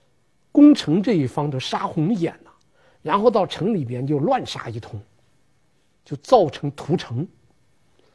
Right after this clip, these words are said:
赵匡胤想，这一次一定不能屠城，特别不能杀李渔。所以太祖圣谕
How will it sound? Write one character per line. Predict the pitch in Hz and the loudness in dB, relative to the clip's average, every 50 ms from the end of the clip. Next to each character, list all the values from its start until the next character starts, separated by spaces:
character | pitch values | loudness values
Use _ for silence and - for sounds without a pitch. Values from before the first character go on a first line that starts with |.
| _ _ _ _ _ | _ _ _ _ _
赵 | - 233 226 | 2 2 4
匡 | 190 220 226 | 4 4 4
胤 | 233 233 214 170 | 4 4 4 2
想， | - - 139 123 113 | 2 2 -2 -2 0
这 | - 254 247 | 2 2 2
一 | 202 151 | 2 2
次 | 127 - - 120 | 0 -4 -8 -10
一 | 104 110 113 226 285 | -8 -4 -2 2 6
定 | 349 330 262 147 | 6 6 6 6
不 | 160 147 | 2 0
能 | 127 120 120 | 0 0 -2
屠 | - - - | -4 -8 -12
城， | 117 - - 101 104 - _ _ _ - | -12 -12 -14 -16 -18 -20 _ _ _ -14
特 | - - - 381 359 247 | -4 2 4 4 4 6
别 | 185 170 165 | 4 2 2
不 | 160 175 156 | 2 0 -2
能 | 147 147 | -2 -2
杀 | 147 - 165 143 143 | -4 -4 -4 -4 -4
李 | 123 | -6
渔。 | 110 101 98 95 98 110 - _ _ _ _ _ _ _ _ _ _ _ _ _ _ _ _ _ _ _ _ _ _ _ _ _ _ _ _ _ _ _ _ _ _ _ _ | -8 -14 -16 -20 -20 -20 -20 _ _ _ _ _ _ _ _ _ _ _ _ _ _ _ _ _ _ _ _ _ _ _ _ _ _ _ _ _ _ _ _ _ _ _ _
所 | _ - - 160 185 220 | _ -4 0 4 4 4
以 | 190 131 117 - - _ _ _ _ _ _ _ _ _ _ _ _ _ _ _ _ _ _ | 4 2 -2 -10 -16 _ _ _ _ _ _ _ _ _ _ _ _ _ _ _ _ _ _
太 | - - 285 262 233 190 | -4 2 4 4 4 4
祖 | 139 - 143 117 113 | 2 -2 -6 -6 -6
圣 | 110 - - 311 277 220 160 | -6 -4 0 2 2 2 2
谕 | 151 208 320 349 226 - | 0 2 2 2 0 -2